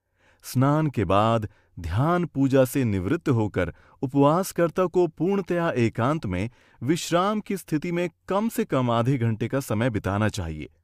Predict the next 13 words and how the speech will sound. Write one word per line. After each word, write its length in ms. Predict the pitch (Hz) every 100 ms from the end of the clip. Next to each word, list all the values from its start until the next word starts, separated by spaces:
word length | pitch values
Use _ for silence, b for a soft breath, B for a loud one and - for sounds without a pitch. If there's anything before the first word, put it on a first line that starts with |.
| _ _ -
इस 120 | 180
समय 360 | - 101 101 156 b b b
शरीर 420 | - 165 185 220
के 200 | 190 208
प्रत्येक 580 | 202 147 127 175 180 170
अंग 260 | 123 143 165
को 260 | 135 131
अधिक 400 | 151 117 110 165
से 120 | - 135
अधिक 280 | 104 139
आराम 380 | 104 92 107 127
देना 240 | 101 95 92
चाहिए। 400 | 87 80 76